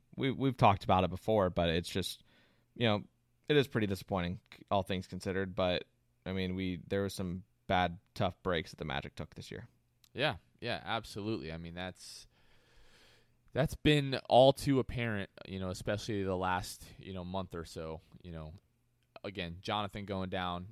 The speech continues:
Speaker 2: no Michael Carter Williams, you know, no Aaron Gordon, and, you know, obviously that was a, a huge problem in the playoffs.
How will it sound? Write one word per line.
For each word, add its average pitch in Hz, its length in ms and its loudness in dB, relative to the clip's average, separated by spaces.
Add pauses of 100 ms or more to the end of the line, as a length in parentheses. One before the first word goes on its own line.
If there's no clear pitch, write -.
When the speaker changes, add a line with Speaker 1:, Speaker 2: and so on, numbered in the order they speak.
Speaker 2:
no 95 100 -8
Michael 95 300 -8
Carter 92 180 -4
Williams, 87 580 -8
you 80 60 -12
know, 85 140 -6
no 92 160 -4
Aaron 90 320 -6
Gordon, 87 500 -4 (140)
and, 82 380 -10 (320)
you 90 100 -8
know, 76 240 -6
obviously 92 480 0
that 85 160 -2
was 85 140 -8
a, 82 200 -8
a 85 80 -10
huge 92 400 -8
problem 87 360 -2
in 82 80 -6
the 78 80 -8
playoffs. 85 480 -4